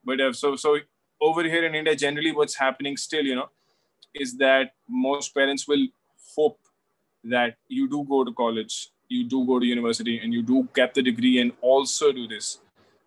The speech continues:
which it's hard to explain is, you know, not really an option most of the time, you know, if you really wanna go all in on something. But, but I think things are changing though, you know. Um, and I'm, I'm from Delhi, so I guess that also changes things,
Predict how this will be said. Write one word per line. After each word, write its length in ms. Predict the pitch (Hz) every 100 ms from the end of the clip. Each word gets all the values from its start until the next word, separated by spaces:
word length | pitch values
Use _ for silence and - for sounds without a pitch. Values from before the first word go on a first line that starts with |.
| -
which 480 | 123 120 - - - _ -
it's 160 | 131
hard 360 | - 127 127 127
to 120 | 135
explain 500 | 120 - 143 135 120 -
is, 400 | 127 117 - -
you 120 | 127
know, 180 | 120 135 -
not 340 | 127 139 151 - 123
really 480 | 135 135 131 123 - _
an 80 | 131
option 360 | 123 117 127 117
most 300 | 120 123 -
of 80 | 110
the 80 |
time, 240 | 110 104 98
you 80 | 107
know, 100 | 107 - _ _ _
if 140 | 151 123
you 100 | 127
really 180 | 127 131
wanna 160 | 131
go 100 | 127
all 340 | 127 127 123 123
in 120 | 127
on 120 | 117
something. 320 | 110 101 _ _ _ _ _ _
But, 240 | 147 180 - 165
but 100 | 180
I 80 | 180
think 200 | 180 170
things 180 | 156 139
are 60 |
changing 360 | - 135 123 113
though, 180 | 107 107 _
you 140 | 123 113
know. 140 | 107 117 _ _ _ _ 113
Um, 400 | 110 107 104 - _ _ _ _ _ _ _ _ _ _ -
and 140 | 139
I'm, 220 | 143 147 147
I'm 160 | 151 147
from 240 | 156 147
Delhi, 220 | 139 135
so 140 | 127 131
I 40 |
guess 180 | 131 123
that 200 | 127 127
also 240 | 127 127
changes 360 | 123 120 117 113
things, 260 | 113 110